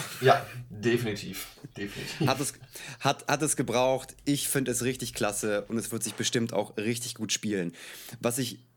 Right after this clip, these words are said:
Speaker 2: was sich auch richtig gut spielen wird, sind die neuen Fahrzeugregeln. Da haben wir letzte Folge schon mit angeteasert und das mussten wir noch nachreichen.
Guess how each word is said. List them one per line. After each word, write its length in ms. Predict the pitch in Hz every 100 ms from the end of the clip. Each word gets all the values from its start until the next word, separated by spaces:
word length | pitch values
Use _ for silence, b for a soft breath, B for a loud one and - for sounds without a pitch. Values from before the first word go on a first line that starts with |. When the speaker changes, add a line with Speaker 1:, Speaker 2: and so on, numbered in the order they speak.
| -
Speaker 2:
was 280 | 110 120
sich 200 | 117 113
auch 160 | 117 151
richtig 240 | 156 139
gut 100 | 135
spielen 420 | - - 170 143 104
wird, 240 | 117 131
sind 320 | 110 113 117 120
die 80 |
neuen 220 | 113 117 117
Fahrzeugregeln. 920 | 143 143 - 101 95 95 95 113 170 - B B -
Da 80 |
haben 160 | 120 135
wir 160 | 131 98
letzte 320 | 123 143 170
Folge 240 | 156 160
schon 140 | 156 156
mit 120 | 135
angeteasert 680 | 139 151 - 131 135 143 131
und 60 |
das 140 | 120 120
mussten 280 | 147 -
wir 80 | 160
noch 100 | 139
nachreichen. 680 | 131 131 143 104 104 - 131